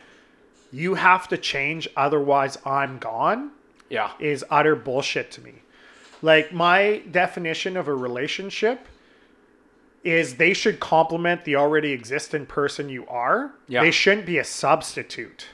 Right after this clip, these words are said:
Speaker 2: Yeah.
Speaker 1: for the current life you have. So I feel like I've lost some friends, and you know what? I get it. Some of it's just a change of responsibilities. Like, if you have a kid,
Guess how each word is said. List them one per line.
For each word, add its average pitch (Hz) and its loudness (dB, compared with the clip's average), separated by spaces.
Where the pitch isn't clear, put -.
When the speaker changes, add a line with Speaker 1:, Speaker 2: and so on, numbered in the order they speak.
Speaker 2:
Yeah. 110 -10
Speaker 1:
for 147 2
the 143 -8
current 147 -4
life 131 -4
you 131 -12
have. 131 -8
So - 2
I 240 10
feel 277 6
like 196 8
I've 175 10
lost 180 6
some 180 -6
friends, 180 -2
and 226 0
you 320 -2
know 320 2
what? 202 8
I 240 4
get 160 2
it. 180 0
Some 190 4
of 208 2
it's 220 2
just 160 -2
a 180 0
change 151 -2
of 165 0
responsibilities. 143 -2
Like, 233 0
if - -10
you 311 2
have 247 8
a 160 2
kid, 202 -2